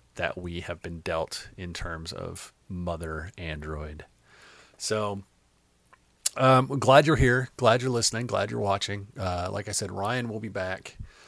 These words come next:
Uh, we get some bigger movies to do that we both get to watch, uh, and, and those will be coming, uh, because they're still, they're still releasing them for us. So, but until then, um, thank you for coming and letting me talk about these smaller films. Uh,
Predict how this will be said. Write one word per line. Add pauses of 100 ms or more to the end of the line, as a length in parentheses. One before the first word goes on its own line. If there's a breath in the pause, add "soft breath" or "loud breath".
(220 loud breath)
Uh,
we
get
some
bigger
movies
to
do
that
we
both
get
to
watch, (180)
uh,
and,
and
those
will
be
coming, (540)
uh, (160)
because
they're
still, (160)
they're
still
releasing
them
for
us.
So, (380 loud breath)
but
until
then, (360 soft breath)
um, (100)
thank
you
for
coming
and (540)
letting
me
talk
about
these
smaller
films. (400 loud breath)
Uh,